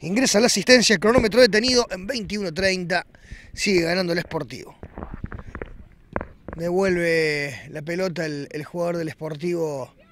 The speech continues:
veinticuatro. Está en juego el esférico, atención. Viene el pelotazo. La bocha le queda a Peralta para el Sportivo. Viene el pelotazo, rebotaba en el hombre de Antártida. Sigue, dice el juez.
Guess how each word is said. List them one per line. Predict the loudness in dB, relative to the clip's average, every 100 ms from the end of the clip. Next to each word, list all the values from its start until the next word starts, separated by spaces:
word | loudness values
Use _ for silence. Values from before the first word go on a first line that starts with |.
| _ -20 -20 _ _ _ -20 -20 -20 -14
veinticuatro. | -8 -6 -2 2 2 0
Está | -2
en | 2
juego | 4 4
el | 4
esférico, | 4 6 4 2
atención. | -2 -2 2 2 2 -4 _ -20 -8
Viene | 0 2 2
el | -4
pelotazo. | -2 -2 0 0 -2 -6 -8 -4
La | 6
bocha | 8 8 6
le | 4
queda | 4 2 2
a | 2
Peralta | 6 8 6 6 2
para | 0
el | 0
Sportivo. | 0 -2 2 4 4
Viene | 4
el | 2
pelotazo, | 0 0 0 0 0
rebotaba | 0 0 2 2
en |
el | 2
hombre | 0 0
de |
Antártida. | 2 2 2 2 -2
Sigue, | -2 0
dice | 0 0
el | -2
juez. | 4 4 4